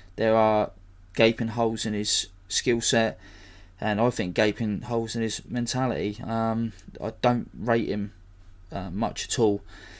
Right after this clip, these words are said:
as a prospect going forward. Maybe if he was this skill set in a two hundred and five pounder, I'd be absolutely psyched. I'd be stoked, as the kids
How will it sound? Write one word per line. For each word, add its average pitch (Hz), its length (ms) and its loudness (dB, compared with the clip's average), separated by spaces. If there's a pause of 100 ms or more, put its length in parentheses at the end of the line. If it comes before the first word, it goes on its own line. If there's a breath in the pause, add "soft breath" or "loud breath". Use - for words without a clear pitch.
(260 loud breath)
as 117 140 -4
a 113 60 -4
prospect - 440 -2
going 113 180 2
forward. 113 440 2
Maybe 147 420 8
if 135 100 6
he 131 80 4
was 120 140 0
this 135 160 4
skill 135 240 4
set - 220 2
in 110 60 -2
a 120 40 -4
two - 180 2
hundred 123 200 0
and 120 120 0
five 120 280 2
pounder, 156 360 2
I'd 131 200 4
be - 200 0
absolutely 127 600 0
psyched. - 540 2 (640 soft breath)
I'd 120 200 0
be 123 140 0
stoked, - 840 0 (160)
as - 180 -8
the 90 140 -8
kids - 520 -4